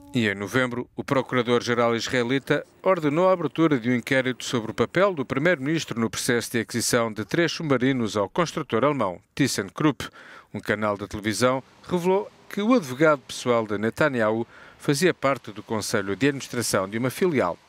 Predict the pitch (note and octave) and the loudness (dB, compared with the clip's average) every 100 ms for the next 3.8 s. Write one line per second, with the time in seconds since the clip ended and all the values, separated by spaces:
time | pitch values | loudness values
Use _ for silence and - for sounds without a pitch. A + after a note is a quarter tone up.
0 | _ C#3 - F#2+ F2+ D#2+ F#2+ G#2+ A2+ G2+ | _ -4 -2 -4 -4 -4 -2 0 -2 -2
1 | - F#2 D#2 _ - - - - F#2+ A2+ | -4 -4 -6 _ -20 -20 -20 -4 0 0
2 | G#2+ G2+ G#2+ G2+ G2+ A2+ D3+ - A#2 G2 | -2 -6 -6 -2 -2 0 -2 0 -4 -4
3 | - A2 G2 F#2+ - C3+ C3 C3 | -2 -2 0 -2 0 0 2 0